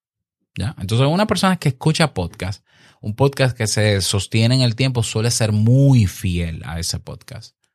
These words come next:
De hecho, todas las investigaciones año tras año demuestran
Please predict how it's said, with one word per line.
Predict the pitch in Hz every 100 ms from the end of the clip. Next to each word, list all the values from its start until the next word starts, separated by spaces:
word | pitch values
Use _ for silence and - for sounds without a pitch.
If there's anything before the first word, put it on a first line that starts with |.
| _ _ _ _ -
De | 107
hecho, | 113 104 101
todas | 101 104 113
las | 120
investigaciones | 113 110 104 95 - 95 92
año | 90 90 90
tras | 95 95 -
año | - 92 98 101
demuestran | 95 95 101 104 104 - 87